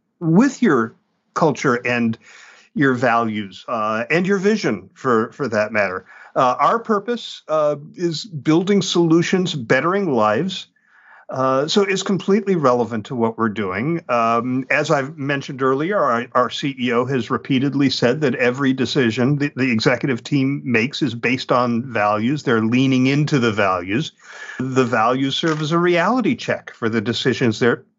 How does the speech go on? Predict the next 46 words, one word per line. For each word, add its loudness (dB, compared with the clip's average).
they're 0
making. -2
So, 0
it, 0
you 2
know, 2
that 0
makes 2
it 2
easy 0
for 0
us 2
to -10
communicate, 2
but 4
yeah, 2
I 2
think -2
you 0
need -2
to -4
do -4
that 0
reality 0
check -2
as, 0
as 0
a -4
communicator, 2
right? -4
I'm, 2
I'm 0
sending 0
this 0
message. -2
How 0
does -4
it -8
fit? -6
You 2
should 2
be 2
able 0
to 0
align 2
it -4